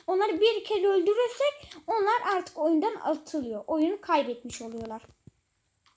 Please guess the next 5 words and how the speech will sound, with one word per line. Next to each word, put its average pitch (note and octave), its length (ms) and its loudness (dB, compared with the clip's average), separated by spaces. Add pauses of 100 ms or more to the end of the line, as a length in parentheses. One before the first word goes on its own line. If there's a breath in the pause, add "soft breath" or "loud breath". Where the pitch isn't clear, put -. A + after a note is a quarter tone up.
(600 loud breath)
Eğer F#4 320 4
bizim, F4 580 4
biz A#4 260 4
kırılırsak E4+ 640 2 (220)
yani D#4 360 2